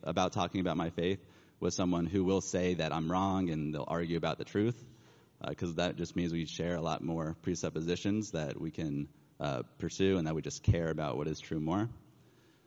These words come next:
Uh, but recently I have at least gained some more experience with this and have gained a little bit of insight that I'd like to share.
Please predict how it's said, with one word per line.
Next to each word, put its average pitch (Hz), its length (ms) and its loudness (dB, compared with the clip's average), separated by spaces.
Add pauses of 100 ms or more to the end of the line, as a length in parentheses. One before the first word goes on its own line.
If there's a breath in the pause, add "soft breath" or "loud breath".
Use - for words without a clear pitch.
(120 soft breath)
Uh, 92 120 4
but 104 100 6
recently 127 420 6
I 101 120 6
have 104 260 6
at 95 80 4
least 101 240 2
gained 113 500 2
some 127 220 6
more 117 160 6
experience 98 640 2
with 90 160 0
this 90 320 2
and 87 120 0
have 90 160 0
gained 85 240 0
a 71 60 0
little 92 200 4
bit 85 100 0
of 82 80 0
insight 80 320 -2
that 76 100 -2
I'd 73 60 -2
like 76 180 -4
to - 80 -12
share. 82 300 -2